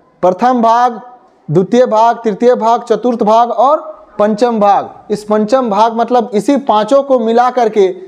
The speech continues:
एक पुस्तक बना, जिसे आईने अकबरी के नाम से जाना जाता है, क्योंकि ये अकबर काल,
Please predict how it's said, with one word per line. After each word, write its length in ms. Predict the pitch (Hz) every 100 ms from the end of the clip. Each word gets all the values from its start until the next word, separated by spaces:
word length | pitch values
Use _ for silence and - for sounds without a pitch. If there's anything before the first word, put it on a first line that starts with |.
| - -
एक 220 | 226 226 220
पुस्तक 340 | 208 - 269
बना, 480 | 220 233 220 208 - - -
जिसे 600 | 151 208 226 208 - - 160
आईने 400 | 196 240 247 240
अकबरी 380 | 208 196 202
के 140 | 202 202
नाम 200 | 180 180
से 140 | 185
जाना 260 | 175 170 165
जाता 320 | 165 165 170
है, 80 | 165
क्योंकि 280 | 220 220 233
ये 400 | 233 247 240 - - -
अकबर 460 | 170 175 175 247 254
काल, 400 | 254 202 208